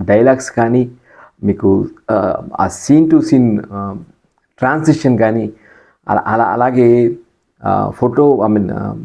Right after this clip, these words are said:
కెమెరా పనితనం కానీ, మనం థియేటర్లో చూసినటువంటి అనుభూతి మీరు మొబైల్లో చూసినా, టీవీలో చూసినా కలుగుతుంది. అలా డెబ్భై మూడులో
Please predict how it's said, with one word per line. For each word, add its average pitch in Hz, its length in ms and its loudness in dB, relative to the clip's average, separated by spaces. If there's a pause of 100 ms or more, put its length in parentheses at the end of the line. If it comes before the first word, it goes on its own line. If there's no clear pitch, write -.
(140)
కెమెరా 123 280 2
పనితనం 110 400 0
కానీ, 104 440 2 (240)
మనం 151 140 0
థియేటర్లో 196 520 4 (100)
చూసినటువంటి 156 420 2
అనుభూతి 151 840 2 (560)
మీరు 110 460 2 (120)
మొబైల్లో 117 420 2
చూసినా, 117 360 0
టీవీలో 113 380 0
చూసినా 101 560 -4 (200)
కలుగుతుంది. 92 600 -4 (580)
అలా 139 600 2
డెబ్భై 147 360 2
మూడులో 196 600 2